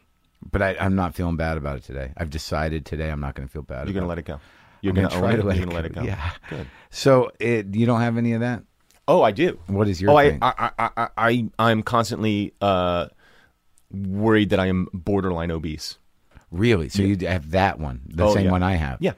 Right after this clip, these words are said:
Speaker 2: I have the same
Speaker 1: Oh,
Speaker 2: thing.
Speaker 1: it's fucking awful.
Speaker 2: It's good and it's bad.
Speaker 1: Yeah. Did your wife come out with you?
Speaker 2: Yes, she's, uh, she's with the kids, and we're
Speaker 1: Oh, you doing that thing?
Speaker 2: Yeah, 'cause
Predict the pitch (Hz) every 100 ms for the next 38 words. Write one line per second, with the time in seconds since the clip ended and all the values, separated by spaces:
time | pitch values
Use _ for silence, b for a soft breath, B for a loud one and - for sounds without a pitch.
0 | - 107 - 104 98 95 - - - -
1 | 62 82 80 - - B B B B B
2 | B B B B - 220 185 127 - 82
3 | 87 - 92 98 92 76 B B B B
4 | 107 113 120 123 - 117 117 123 131 120
5 | _ _ _ - 113 - - - - 101
6 | - 104 92 90 90 90 85 _ _ -
7 | 92 87 80 87 - - 78 76 76 76
8 | 73 - - 131 117 113 107 104 113 127
9 | 127 117 101 175 156 - 139 -